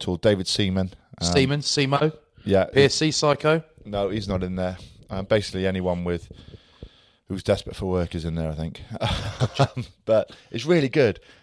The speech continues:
Speaker 1: And they're all out of shape, and they're trying to get 'em back into shape, and they're playing, um, a German Legends team. But, I mean, Razor Ruddock is a mess of a bloke.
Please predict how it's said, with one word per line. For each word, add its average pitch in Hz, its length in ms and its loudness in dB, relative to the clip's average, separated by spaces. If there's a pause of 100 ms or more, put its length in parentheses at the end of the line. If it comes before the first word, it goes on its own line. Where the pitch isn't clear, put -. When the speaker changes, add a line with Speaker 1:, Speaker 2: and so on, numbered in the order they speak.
(100)
Speaker 1:
And 110 140 -2
they're 131 120 2
all 143 180 2
out 85 160 -2
of 92 80 -6
shape, 82 320 -4
and 90 160 -4
they're 95 60 -2
trying 113 200 -6
to 104 60 -6
get 87 140 -2
'em 85 80 -6
back 82 240 -4
into 82 160 -8
shape, 80 260 -6
and 85 100 -8
they're 82 60 -4
playing, 90 380 -2 (560)
um, 85 520 -4
a 92 80 -10
German 87 400 0
Legends 85 440 -2
team. 78 400 -6
But, 80 280 -2 (800)
I 90 60 -4
mean, 90 260 -2 (460)
Razor 95 380 4
Ruddock 82 400 -2 (120)
is 85 380 -4 (100)
a 85 120 -8
mess 82 340 -6
of 80 80 -10
a 80 80 -6
bloke. 80 400 -10